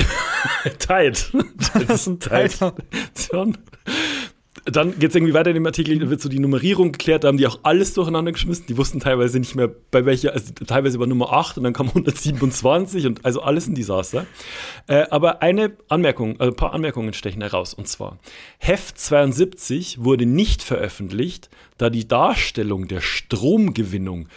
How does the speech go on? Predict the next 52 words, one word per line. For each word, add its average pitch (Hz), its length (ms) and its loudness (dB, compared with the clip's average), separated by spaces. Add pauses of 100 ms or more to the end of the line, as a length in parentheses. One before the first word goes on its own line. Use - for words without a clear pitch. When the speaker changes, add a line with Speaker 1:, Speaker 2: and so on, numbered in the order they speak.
(120)
Speaker 1:
nicht 151 340 -2
kindgerecht 156 680 0
aufbereitet 120 880 0
wurde. 95 340 0 (800)
In 135 120 0
Heft 160 360 0
elf 180 500 2
wurden 143 320 2
drei - 220 2
Bilder 151 340 2
ausgetauscht, 127 720 -2 (180)
aus - 280 0
Gründen 170 640 0
eines 117 260 0
veränderten 170 680 -2
Blickwinkels 110 680 -4 (140)
auf - 160 -10
die 104 80 -8
Völker 104 500 0
der 120 240 -4
Dritten 113 320 -4
Welt. 82 320 -8
Speaker 2:
Ah, 160 300 0 (240)
Speaker 1:
Da 127 200 4
Speaker 2:
so. 110 60 0
Speaker 1:
sind 98 140 -4
wir 98 100 -2
doch. 92 380 -2
Speaker 2:
Aber 196 180 4
Gott 240 140 2
sei 247 100 -2
Dank 226 220 -2
wurde 202 180 -2
das 196 120 -6
dann 190 260 -2
zum-, 202 240 -12
zumindest 202 340 -2
retrospektiv 180 680 -2
Speaker 1:
Die, 208 80 -6
die, - 160 -8
ich - 40 -4
glaub, 120 120 2
die 113 60 -2
Firma 120 240 2
Salamander 117 360 2
ist - 160 -6
mega 113 200 4
geil. 202 400 0
Ich - 100 -2
find 131 160 4
das - 80 -2
Speaker 2:
Zurechtgerückt. 180 80 0